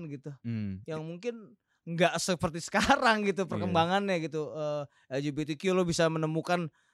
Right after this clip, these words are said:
Speaker 1: eh, perkumpulan lo masing-masing gitu kan,
Speaker 2: Hmm.
Speaker 1: ada di sini lo bisa nongkrong sama si ini. Mungkin saat itu orang ini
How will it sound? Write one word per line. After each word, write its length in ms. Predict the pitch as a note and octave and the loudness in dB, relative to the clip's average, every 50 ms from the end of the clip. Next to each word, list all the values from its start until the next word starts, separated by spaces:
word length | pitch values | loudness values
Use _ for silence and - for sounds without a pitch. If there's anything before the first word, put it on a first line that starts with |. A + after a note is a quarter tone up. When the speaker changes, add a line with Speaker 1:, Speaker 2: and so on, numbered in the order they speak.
| _ _ - | _ _ -8
Speaker 1:
eh, 260 | - D#3 D#3 D#3 D3+ | -2 0 2 2 2
perkumpulan 580 | D3 - E3+ - F3 E3+ D#3 D3 E3+ F3+ E3+ E3 | 0 -2 -2 -2 -2 -2 0 0 2 2 2 2
lo 340 | E3+ E3+ E3+ E3+ E3+ D#3+ A2+ | 4 4 4 4 4 2 -2
masing-masing 760 | D#3+ D#3+ D3+ D#3+ D#3+ E3 E3+ F3 - - F#3+ F#3 F3+ F3+ | -4 -8 -8 -6 -4 -4 -4 -4 -2 -4 -6 -6 -6 -6
gitu 160 | E3 E3+ E3+ E3+ | -6 -6 -4 -4
kan, 120 | - - | -4 -4
Speaker 2:
Hmm. 120 | - C#3+ D#3+ | -4 -4 -4
Speaker 1:
ada 180 | E3 D#3+ E3+ E3+ E3+ | 0 2 2 2 2
di 100 | E3 D3 | 2 0
sini 160 | - E3 F3+ | -4 -6 -6
lo 100 | F3 F3 | -4 -4
bisa 120 | D#3+ E3 | -4 -4
nongkrong 340 | D#3 D#3+ E3 D#3 C#3+ E3 E3 | -4 -4 -4 -4 -4 -4 -4
sama 200 | D3 D#3+ D#3+ D#3+ | -2 -2 -4 -4
si 140 | D#3 D3+ E3 | -4 -6 -8
ini. 160 | E3+ F#3 F3+ D#3+ - _ _ _ _ | -8 -8 -8 -10 -12 _ _ _ _
Mungkin 160 | _ - C4+ C#4+ | _ -18 -12 -10
saat 140 | C#4 G3+ | -8 -6
itu 200 | F#3 G3 G3 C#4+ D#4 C#4+ A3+ C#3 - _ _ | -6 -6 -8 -8 -8 -8 -10 -10 -12 _ _
orang 320 | - D#3+ E3+ F3 F3 F3 | -2 0 0 0 0 -2
ini 400 | E3 F3+ F#3 A#3 C#4+ C#4+ B3 F3+ | -2 -4 -4 -4 -6 -8 -10 -12